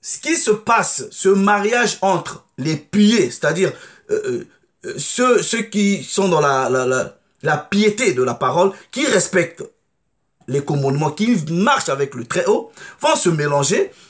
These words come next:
avec des femmes qui ne sont pas du Verbe. C'est, ça va être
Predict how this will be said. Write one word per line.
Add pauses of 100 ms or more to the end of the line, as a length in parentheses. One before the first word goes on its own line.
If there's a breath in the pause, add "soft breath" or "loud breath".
(180 soft breath)
avec (520 loud breath)
des
femmes (500 loud breath)
qui
ne
sont
pas
du
Verbe. (1160 loud breath)
C'est,
ça
va (200)
être